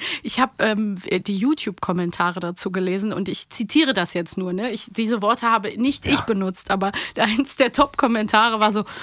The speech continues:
Speaker 1: "Oh mein Gott, wie das neuen Auge abgeht, voll der Psycho."
Speaker 2: Ja, total.
Speaker 1: <laughs> Hat da jemand
Speaker 2: Das
Speaker 1: geschrieben,
Speaker 2: passt, das,
Speaker 1: "Das
Speaker 2: das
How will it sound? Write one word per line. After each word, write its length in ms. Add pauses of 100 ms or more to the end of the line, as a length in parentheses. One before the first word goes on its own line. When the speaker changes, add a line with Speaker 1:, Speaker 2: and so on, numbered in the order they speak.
(160)
Speaker 1:
"Oh 140
mein 240
Gott, 240
wie 80
das 240
neuen 360
Auge 340
abgeht, 540
voll 260
der 140
Psycho." 520
Speaker 2:
Ja, 220
total. 640
Speaker 1:
<laughs> 0
Hat 240
da 120
jemand 420
Speaker 2:
Das 100
Speaker 1:
geschrieben, 220
Speaker 2:
passt, 140 (200)
das, 100
Speaker 1:
"Das 180
Speaker 2:
das 20